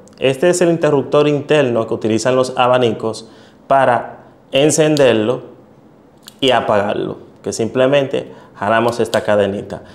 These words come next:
Esto también se utiliza para abanicos de techo,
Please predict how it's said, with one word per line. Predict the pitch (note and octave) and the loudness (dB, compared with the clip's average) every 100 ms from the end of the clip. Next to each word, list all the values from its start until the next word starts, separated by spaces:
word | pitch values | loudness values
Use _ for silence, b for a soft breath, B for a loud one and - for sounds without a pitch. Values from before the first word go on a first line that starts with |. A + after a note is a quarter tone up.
| B - - - | B -20 -20 -4
Esto | C#3 D3+ F#3+ | -2 0 2
también | F#3 D#3 E3 | 2 2 2
se | E3+ | 2
utiliza | E3+ F3 C#3 A#2 A2+ A2 | 0 2 0 0 0 0
para | A2+ | 2
abanicos | A2+ A#2 C#3+ D3+ D#3 D#3+ - - - - - | 4 4 2 0 -2 -2 -6 -16 -20 -20 -16
de | - G#3 | -2 0
techo, | F3 F#3 F3+ D3+ | 2 2 0 -6